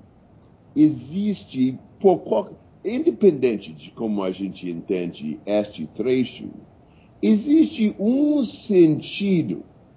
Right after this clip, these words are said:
em que a decisão sobre nossa vida já é fixa quando a gente morre.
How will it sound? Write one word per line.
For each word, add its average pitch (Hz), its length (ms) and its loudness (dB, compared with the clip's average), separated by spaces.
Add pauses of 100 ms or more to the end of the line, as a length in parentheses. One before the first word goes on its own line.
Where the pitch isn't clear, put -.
(600)
em 196 200 6
que 214 680 0
a 175 160 2
decisão 185 1200 0
sobre 156 600 0
nossa 139 460 0
vida 135 540 -2
já 151 460 0
é 135 300 4 (300)
fixa 120 760 -4
quando 127 380 -2
a 127 100 2
gente 113 360 -4
morre. 143 540 -2